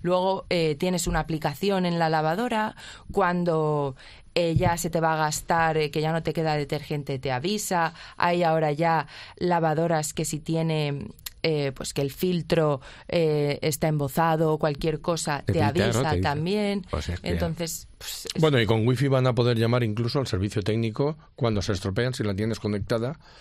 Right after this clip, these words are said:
Speaker 3: a un teléfono móvil.
Speaker 2: Que te, que te hablen.
Speaker 3: Mm, bueno, la
Speaker 2: Eso
Speaker 3: verdad,
Speaker 2: va, eso está ahí a la vuelta de la
Speaker 3: la
Speaker 2: esquina,
Speaker 3: verdad,
Speaker 2: ¿eh?
Speaker 3: la verdad
Speaker 2: Que
Speaker 3: es
Speaker 2: ahora
Speaker 3: una
Speaker 2: es un
Speaker 3: cosa
Speaker 2: marrano. No me metas los gallumbos así más, porque no te, no te los lavo.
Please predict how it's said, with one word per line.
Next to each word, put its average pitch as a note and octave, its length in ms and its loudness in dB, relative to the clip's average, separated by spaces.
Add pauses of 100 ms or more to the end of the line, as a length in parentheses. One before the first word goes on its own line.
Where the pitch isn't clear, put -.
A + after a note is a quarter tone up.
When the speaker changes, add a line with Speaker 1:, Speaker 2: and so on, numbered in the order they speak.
(240)
Speaker 3:
a A2+ 140 0
un A2+ 100 2
teléfono F#2+ 400 0
móvil. E2+ 340 -6 (320)
Speaker 2:
Que G2 120 -2
te, - 120 -6
que G#2 220 0
te G#2+ 140 -2
hablen. C3+ 540 0 (380)
Speaker 3:
Mm, F3+ 240 2
bueno, E3+ 340 4
la B2 160 6
Speaker 2:
Eso C#3+ 180 6
Speaker 3:
verdad, D3 200 6
Speaker 2:
va, E3 40 2
eso C3+ 180 2
está - 200 0
ahí D#3 120 2
a D3 40 4
la B2+ 60 4
vuelta A#2 260 2
de C#3 80 6
la C#3 100 8
Speaker 3:
la C#3 60 6
Speaker 2:
esquina, C3+ 200 4
Speaker 3:
verdad, F#3+ 200 2
Speaker 2:
¿eh? - 40 4
Speaker 3:
la D3+ 60 4
verdad D#3+ 260 4
Speaker 2:
Que - 40 6
Speaker 3:
es C3+ 80 6
Speaker 2:
ahora C3 80 6
Speaker 3:
una E3 100 6
Speaker 2:
es D3+ 80 4
un G3 100 6
Speaker 3:
cosa D#3+ 140 4
Speaker 2:
marrano. A2 680 2 (300)
No D3+ 120 4
me A3 120 4
metas A3 320 4
los E3+ 220 4
gallumbos A#2+ 540 4
así A#2 200 4
más, E3 340 4 (320)
porque D3 240 6
no D#3 100 6
te, - 120 2 (100)
no G#3+ 200 4
te G3+ 160 6
los A#3 200 4
lavo. A#3+ 420 4